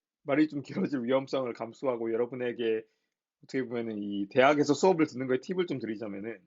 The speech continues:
강의 계획서라는 게 뭐 지금 십오 주 차, 십오 주로 되어 있는, 이번 학기는 조금 이제,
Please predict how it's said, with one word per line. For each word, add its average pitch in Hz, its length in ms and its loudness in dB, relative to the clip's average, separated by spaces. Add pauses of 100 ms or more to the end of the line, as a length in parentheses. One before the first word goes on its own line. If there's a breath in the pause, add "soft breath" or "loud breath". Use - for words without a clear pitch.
(680)
강의 165 240 4
계획서라는 165 540 2
게 110 320 -4 (300)
뭐 98 280 -20 (500)
지금 120 240 -12
십오 135 400 -4
주 180 160 -4
차, - 280 -4
십오 139 420 -2
주로 175 240 4
되어 123 200 2
있는, 98 220 -10
이번 156 200 0
학기는 170 320 0
조금 139 260 -2
이제, 110 300 0